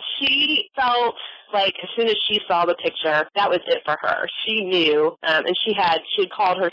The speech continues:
sisters and said, "Look at her, you know, look at this picture." Um, and they were all like, "Yeah, this is, this is it. This is her." But I was just, I think I was, I'm kind of the person that was waiting for the other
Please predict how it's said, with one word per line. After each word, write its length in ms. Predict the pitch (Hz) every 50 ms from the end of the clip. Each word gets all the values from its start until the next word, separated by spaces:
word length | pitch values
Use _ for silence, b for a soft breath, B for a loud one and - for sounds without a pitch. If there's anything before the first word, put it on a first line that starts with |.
| - -
sisters 440 | 180 180 - - - 170 170 165 165
and 100 | 165 156 -
said, 80 | 156 156 170
"Look 140 | 175 -
at 120 | 190 180 -
her, 500 | 175 165 165 165 160 160 160 156 160 -
you 80 | - 170
know, 100 | 165 160
look 140 | 180 185 -
at 80 | 180
this 120 | 190 185 -
picture." 400 | 190 180 175 - - 170 165 165 - 175
Um, 300 | 170 156 151 151 156 - - -
and 160 | 165 160 160
they 120 | 156 151 143
were 100 | - -
all 240 | 156 160 151 -
like, 220 | 95 98 82 - -
"Yeah, 340 | 170 165 165 147 - - -
this 160 | - 175 175 -
is, 140 | 175 160 151 - - -
this 120 | 180 165 - 156
is 80 | 151 -
it. 240 | 160 143 117 - -
This 120 | - 175 - -
is 80 | 170 151 - -
her." 220 | 175 160 - - - - - _
But 180 | 190 170 151 - -
I 160 | - - 247 277
was 120 | 302 285 - 294
just, 160 | 285 262 - - - - - _ -
I 140 | - 208 -
think 220 | - 254 247 247 240 - -
I 60 | 202
was, 180 | 196 190 185 180 - - B B B B B B B -
I'm 120 | 196 208
kind 240 | - - 208 208 214
of 80 | 208
the 60 | 202 -
person 540 | - - 185 196 - 208 208 196 196 196
that 200 | 180 170 160 147 - 185
was 80 | 185 - -
waiting 260 | 175 175 180 185 185
for 80 | 208 190
the 180 | 175 - -
other 200 | - 175 180 175